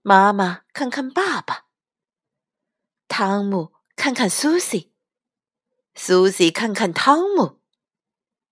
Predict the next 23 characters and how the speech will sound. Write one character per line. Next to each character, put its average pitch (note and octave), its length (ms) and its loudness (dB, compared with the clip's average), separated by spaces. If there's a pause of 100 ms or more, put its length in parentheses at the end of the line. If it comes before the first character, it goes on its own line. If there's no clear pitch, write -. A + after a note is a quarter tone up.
(500)
然 C#3+ 280 2
后 G#3+ 380 -6 (920)
大 D3 180 -2
家 D3+ 160 0
一 E3 240 -2
起 D3 460 -6 (200)
看 F#3+ 320 -6
着 C#3 300 -4
艾 G#3+ 300 -4
米。 G#3 260 -8 (2500)
艾 D#3+ 160 -2
米 D#3 140 -6
觉 D3 320 -4
得 D3+ 360 -4 (840)
现 C#4 340 -4
在 E4+ 260 0
的 G3 140 2
情 E3 400 -6
况 - 460 -4 (480)
糟 G#3+ 320 6
糕 A#3+ 260 6
透 C#4 420 -2
了。 - 300 -14